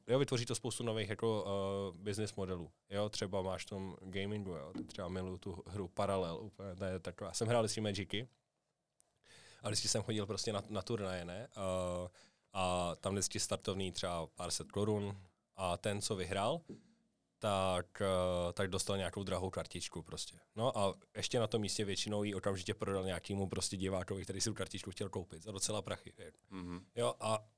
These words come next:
Speaker 1: <clears throat> a v současné době, jako, když se ti spousta těchhletěch, jakoby, stolních karetních her, a nejenom karetních her, jako třeba, jo, i hry jako Counter-Strike přesunuly prostě tak, že hraješ ten multiplayer, máš tam ty skiny, rukavice, kalašníkovi a takhle, tak když si to teď chceš vlastně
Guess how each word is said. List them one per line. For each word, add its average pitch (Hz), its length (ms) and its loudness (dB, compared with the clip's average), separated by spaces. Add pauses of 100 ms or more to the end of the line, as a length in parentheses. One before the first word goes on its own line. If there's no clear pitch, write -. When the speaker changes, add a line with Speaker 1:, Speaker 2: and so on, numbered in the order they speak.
Speaker 1:
<clears throat> - 760 0
a 104 100 2
v - 40 2
současné 117 360 2
době, 107 220 4
jako, 110 280 2
když 101 260 0
se - 140 2
ti 110 140 -2
spousta 104 300 -2
těchhletěch, 98 400 -2
jakoby, 101 300 0
stolních 92 320 -2
karetních 95 420 -4
her, 92 260 -2
a 92 40 -2
nejenom 113 240 4
karetních 95 420 -4
her, 92 300 0
jako 82 180 -10
třeba, - 200 -10 (360)
jo, 101 160 0
i 92 80 -2
hry 95 120 -4
jako 95 180 -4
Counter-Strike 95 520 -2
přesunuly 101 480 0
prostě - 420 -4
tak, 95 220 -2
že 98 120 0
hraješ 95 220 -2
ten 92 120 -4
multiplayer, 104 460 -4
máš 101 180 0
tam 95 140 -2
ty 80 100 -6
skiny, 98 440 -2 (680)
rukavice, 90 800 2
kalašníkovi 92 600 -4
a 90 60 -4
takhle, 95 360 -6 (540)
tak 104 140 0
když 104 180 2
si 110 80 0
to 107 100 -2
teď 104 160 0
chceš 107 200 0
vlastně 107 400 0